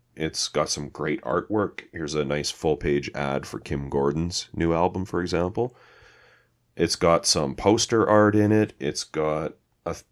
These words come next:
big thing on Alice Coltrane, an interview, old interview with the Swell Maps.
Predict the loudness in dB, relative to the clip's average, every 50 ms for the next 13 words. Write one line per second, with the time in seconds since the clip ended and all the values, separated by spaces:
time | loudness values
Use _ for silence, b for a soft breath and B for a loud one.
0 | _ 0 0 0 0 0 0 2 2 2 2 0 -2 -2 -2 2 2 2 2 2
1 | 0 -4 -6 -2 0 0 0 0 -2 -2 0 0 2 2 2 2 2 0 0 0
2 | 0 -2 -2 -4 -6 -8 -8 -8 -8 -8 _ _ 2 6 6 8 8 6 4 2
3 | 2 0 -2 0 2 2 2 0 -2 -2 -4 -6 -8 -6 -6 -4 -4 -4 -4 -2
4 | 2 2 4 4 4 4 4 4 4 2 0 -2 -6 -10 -10 -10